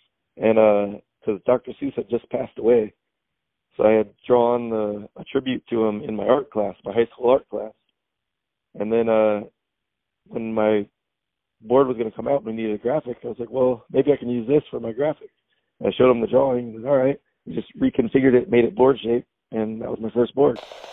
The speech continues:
Yeah, I got my first board and my second board were on Blockhead. And then, uh, while I'm in the middle of that, we even had the third board, uh, drawn up and ready to go. I got a call from Markovich, and he said that he was starting a new company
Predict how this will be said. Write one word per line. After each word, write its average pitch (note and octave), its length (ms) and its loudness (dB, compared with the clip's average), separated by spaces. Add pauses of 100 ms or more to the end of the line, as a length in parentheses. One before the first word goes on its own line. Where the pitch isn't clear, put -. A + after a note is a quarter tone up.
Yeah, A#2 100 6
I A2+ 40 4
got G#2+ 120 4
my G#2+ 160 -14
first - 240 0
board C3+ 240 4
and A#2+ 140 -2
my A2 160 -2
second B2 300 -4
board G#2+ 180 -6
were G#2 140 -8
on G2+ 120 -12
Blockhead. A2+ 460 -2 (880)
And G#2 120 -10
then, A2 140 0
uh, G#2+ 220 4
while A#2 360 0
I'm G#2+ 120 -10
in G#2 80 -16
the G#2 60 -16
middle B2+ 220 -6
of B2 100 -6
that, A#2+ 260 -8 (120)
we A#2 80 -12
even A2+ 140 -10
had A#2 140 -4
the G#2+ 80 -8
third A#2+ 280 -4
board, A#2+ 380 -2
uh, G#2+ 320 -4
drawn A#2+ 240 -2
up A#2 160 -4
and - 80 -20
ready A2+ 180 -8
to G#2+ 80 -12
go. A#2 380 -2 (640)
I A2+ 80 -2
got A2+ 120 4
a A2 60 -2
call A#2+ 260 2
from G2 200 -10
Markovich, G#2+ 420 -6 (1080)
and G2 120 -12
he G2 120 -10
said - 120 -4
that G#2 140 -8
he A2+ 120 -4
was G#2 140 -6
starting A2 300 2
a G#2 40 -2
new A#2+ 220 0
company G#2 540 -2